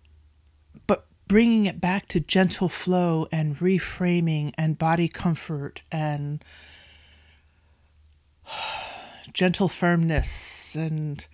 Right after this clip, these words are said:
power versus force and just all of these various things I've read, things I've learned. Colin, when I look at people right now and I look at some of the illnesses, mental and physical, that are happening,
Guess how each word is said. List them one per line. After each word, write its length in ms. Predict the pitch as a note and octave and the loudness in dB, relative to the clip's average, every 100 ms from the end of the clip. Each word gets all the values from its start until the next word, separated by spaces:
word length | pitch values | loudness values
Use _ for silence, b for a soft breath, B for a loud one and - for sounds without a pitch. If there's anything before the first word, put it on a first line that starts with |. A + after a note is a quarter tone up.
| b b b b - | b b b b -4
power 540 | - F3 E3 D#3 D3 | 2 4 4 2 0
versus 640 | C#3 D3+ D#3 - - D3 | -2 -2 -2 -2 -4 -6
force 640 | - G3+ F3 C#3+ - - - | -2 2 2 2 0 -2 0
and 200 | D#3 D#3 | 0 -2
just 160 | D#3 - | -4 -2
all 240 | F3+ F3+ | 2 4
of 100 | F3 | 4
these 280 | E3 F3 D#3 | 2 2 2
various 840 | D3 D#3+ E3 D#3+ D#3 D3+ - - - _ _ _ _ _ _ _ _ _ _ _ _ _ _ _ _ _ _ | 0 2 2 2 0 -2 -4 -6 -8 _ _ _ _ _ _ _ _ _ _ _ _ _ _ _ _ _ _
things 240 | G#3+ G3 | 4 6
I've 140 | F#3 E3 | 4 2
read, 180 | E3 E3 | -2 0
things 200 | E3+ D#3 | -2 -2
I've 140 | D#3 | 0
learned. 500 | G3 A#3+ F3+ D3+ D3 B B B B B B B B B - - | 2 4 2 0 -4 B B B B B B B B B -8 0
Colin, 200 | G3+ G3+ | 2 4
when 100 | F#3 | 4
I 80 | F#3 | 4
look 260 | F#3+ B3 | 2 0
at 140 | - - | -4 0
people 400 | G#3 F#3+ F3+ D#3+ | -2 0 -2 -2
right 220 | F3 F3+ | -2 -2
now 260 | F3 F#3 | -2 -2
and 100 | F3+ | -2
I 60 | D3+ | -2
look 220 | E3 E3 | -2 -4
at 80 | - | -6
some 260 | - F#3 F3 | -4 -2 -2
of 120 | E3 | -2
the 120 | E3 E3 | -4 0
illnesses, 460 | F#3+ G3 - C#3+ | 0 0 -2 -2
mental 280 | E3 E3+ D#3+ | -2 -4 -6
and 200 | E3 D#3+ | -4 -4
physical, 640 | - G#3 A#3+ A3 E3+ D3+ C#3 | -4 -4 -4 -4 -4 -4 -6
that 140 | D#3 D3 | -8 -8
are 60 | |
happening, 880 | B2+ - - F3 - G#3+ F3+ D#3+ - | -8 -8 -8 -6 -2 0 0 -2 -8